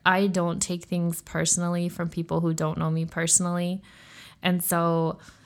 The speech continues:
you know, let whoever say whatever, you just focus on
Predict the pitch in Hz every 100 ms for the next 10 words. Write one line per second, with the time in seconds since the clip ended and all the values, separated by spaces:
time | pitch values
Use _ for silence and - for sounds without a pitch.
0 | - - 190 170 170 170 170 196 185 180
1 | 190 190 190 - 175 175 165 165 165 165
2 | 165 170 165 160 160 151 170 160 160 165